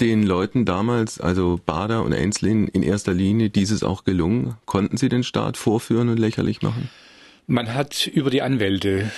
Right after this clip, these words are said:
Speaker 2: äh, die ga-, das ganze Instrumentarium, äh, der Strafprozessordnung, äh, ja, überstrapaziert, aber so genutzt, wie es nun mal, äh, existiert hat.
Speaker 1: Befangenheitsanträge ohne Ende.
Speaker 2: Alles Mögliche,
Speaker 1: Mhm.
Speaker 2: aber das ist etwas, womit wir leben müssen und leben können als, äh, Strafverfolger.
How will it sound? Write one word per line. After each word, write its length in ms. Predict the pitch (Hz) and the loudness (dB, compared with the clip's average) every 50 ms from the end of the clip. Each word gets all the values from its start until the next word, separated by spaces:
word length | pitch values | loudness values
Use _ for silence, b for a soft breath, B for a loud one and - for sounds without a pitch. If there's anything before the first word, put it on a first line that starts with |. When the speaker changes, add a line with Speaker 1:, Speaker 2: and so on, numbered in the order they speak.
| B | B
Speaker 2:
äh, 380 | - 143 117 110 107 104 107 104 | -2 0 2 2 4 2 2 0
die 140 | 107 123 120 | 0 -2 -2
ga-, 180 | - 131 - | 0 -2 -4
das 220 | - - 117 - - | -4 -4 -4 -2 0
ganze 260 | 127 117 110 127 160 | 0 0 0 2 2
Instrumentarium, 1040 | 143 127 - - - 120 110 101 - 92 92 92 98 104 110 110 104 104 101 101 98 - - | 2 0 0 0 0 0 0 0 0 0 -2 0 2 2 2 4 4 2 2 0 -2 -6 -4
äh, 440 | - 123 110 101 98 98 101 101 104 113 131 135 - B B B B B B B B B B B _ _ | -2 0 2 2 2 2 2 2 2 0 -2 -4 -6 B B B B B B B B B B B _ _
der 80 | - 120 | -2 -2
Strafprozessordnung, 1160 | - - 110 101 95 - - 107 - 110 104 98 123 117 101 - - 104 101 101 98 92 87 B B B - 330 220 | 0 0 -2 -2 -4 -4 -6 -4 -2 0 0 0 0 0 -2 -2 -2 0 0 0 0 -2 -4 B B B -16 -10 -6
äh, 400 | 135 120 101 98 95 95 87 85 - | -2 0 0 0 0 0 -2 -4 -4
ja, 180 | 110 104 95 - | -6 -6 -2 0
überstrapaziert, 880 | - 147 123 131 - - - 101 - 98 98 - - - 143 147 147 | 0 0 2 0 -2 -2 -4 -4 -4 -2 -4 -4 -2 0 0 2 2
aber 240 | 151 135 151 151 143 | 0 0 0 -2 -2
so 220 | - - 151 147 | 0 0 0 0
genutzt, 440 | 135 143 131 135 143 147 - - - | 2 0 2 2 0 0 -2 -2 0
wie 60 | 127 | 0
es 120 | 120 - - | 0 0 2
nun 100 | 139 127 | 2 2
mal, 120 | 120 113 - | 2 2 0
äh, 640 | - 117 - - - - 127 120 120 120 127 127 131 104 104 156 160 | -2 -4 -6 -6 -2 0 2 2 2 2 2 0 0 -2 -4 -4 -4
existiert 640 | 156 139 - - 151 131 - - - 147 151 151 - | -2 -2 0 0 0 0 -2 0 2 2 2 2 0
hat. 220 | 107 120 135 - B B B B B B B B B B B B B - | -2 -2 -4 -6 B B B B B B B B B B B B B -4
Speaker 1:
Befangenheitsanträge 1040 | 101 - - 92 113 117 104 107 107 98 - - 90 98 90 90 92 92 92 90 - | -2 -2 0 0 2 2 2 2 2 0 0 0 0 0 2 2 2 2 2 2 2
ohne 200 | 85 - - 76 | 2 2 2 2
Ende. 100 | 67 - | 2 2
Speaker 2:
Alles 260 | - 160 160 175 165 | 2 0 0 0 2
Mögliche, 400 | 143 135 147 160 160 160 - 160 | 2 2 2 2 2 2 2 2
Speaker 1:
Mhm. 60 | 139 | 2
Speaker 2:
aber 120 | 131 127 131 | 2 2 0
das 180 | 147 143 - | 0 0 0
ist 160 | 170 - - | -2 -2 -2
etwas, 300 | 156 127 139 131 117 - | -2 0 0 -2 0 0
womit 300 | 147 131 127 127 - - | -2 0 0 -2 0 2
wir 120 | 131 131 117 | 2 2 2
leben 380 | 107 104 107 117 120 135 143 139 | 2 2 2 2 2 2 2 2
müssen 320 | 127 139 147 143 - - | 4 2 2 2 2 2
und 180 | 156 135 120 113 | 0 2 2 2
leben 280 | 120 117 117 120 123 | 2 2 2 0 -2
können 300 | - 101 101 98 101 104 | -2 -2 0 2 2 2
als, 460 | 104 95 95 98 95 - - - - - | 2 0 -2 -2 -2 -2 -4 -2 0 0
äh, 440 | - 117 110 107 104 107 113 117 | 2 2 2 2 2 2 2 0
Strafverfolger. 880 | 104 98 - - 107 101 107 - - 110 - - 117 113 117 123 127 113 | -2 -4 -4 -2 -2 -2 -2 -4 -6 -6 -2 0 0 2 2 2 0 0